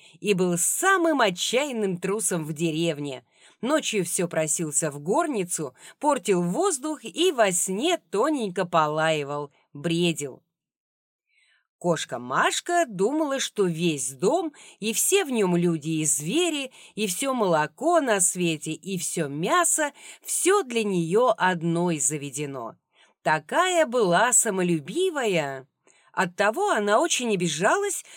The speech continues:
если, бывало, дед ее стукнет около молочника ложкой по голове или баба оплеснет водой.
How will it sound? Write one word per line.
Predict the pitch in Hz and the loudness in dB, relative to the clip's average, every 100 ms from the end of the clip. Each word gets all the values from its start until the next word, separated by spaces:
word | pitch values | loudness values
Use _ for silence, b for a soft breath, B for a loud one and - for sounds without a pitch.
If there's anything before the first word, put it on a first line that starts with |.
| B | B
если, | 185 233 277 247 | -4 0 0 0
бывало, | 196 190 247 294 220 | 0 2 4 4 2
дед | 180 180 220 180 | 0 0 0 0
ее | 185 180 | 0 0
стукнет | - - 214 202 165 - | -2 -4 -4 -2 -2 -2
около | 202 185 180 | -2 0 0
молочника | 170 180 202 190 - 175 165 165 | 4 4 4 0 0 -2 0 2
ложкой | 202 175 - 165 | 2 0 -2 -4
по | 147 | -4
голове | 143 156 160 190 381 359 B B - | -6 -2 2 4 2 0 B B 4
или | 392 302 | 4 4
баба | 185 156 247 285 208 | 2 4 4 6 6
оплеснет | 175 170 165 - 165 247 233 | 4 2 -2 0 0 0 0
водой. | 160 139 143 139 131 | -2 -2 -4 -8 -10